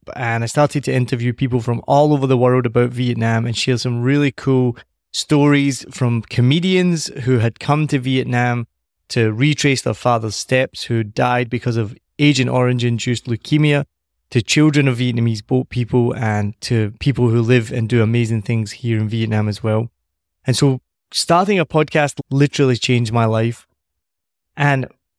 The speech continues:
from that hobby, it developed into something bigger. The original name was Seven Million Bikes,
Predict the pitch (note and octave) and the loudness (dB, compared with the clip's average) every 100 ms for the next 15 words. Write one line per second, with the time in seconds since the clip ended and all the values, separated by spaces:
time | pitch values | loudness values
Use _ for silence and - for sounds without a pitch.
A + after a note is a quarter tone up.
0 | _ _ _ - - F3+ G3 E3 D#3+ D#3+ | _ _ _ -4 2 4 4 2 0 -2
1 | - - C3+ C#3 D#3+ C#3+ - C3+ C3+ B2 | -8 -2 0 2 0 -2 -2 -2 0 2
2 | C3+ C#3+ C#3+ C3+ A#2+ B2 B2+ B2 B2 G#2+ | 2 2 0 -2 -2 -2 -2 -2 -2 -2
3 | A#2+ A#2 C3 C3 B2+ B2 D#3 F3 D3 B2+ | 0 2 2 2 0 2 2 2 2 2
4 | B2 B2 A2+ - - - D#3 C#3+ C3+ C3 | 2 2 0 -2 -8 -2 0 2 2 2
5 | A#2+ A#2 A#2 B2 - | 2 2 0 0 -8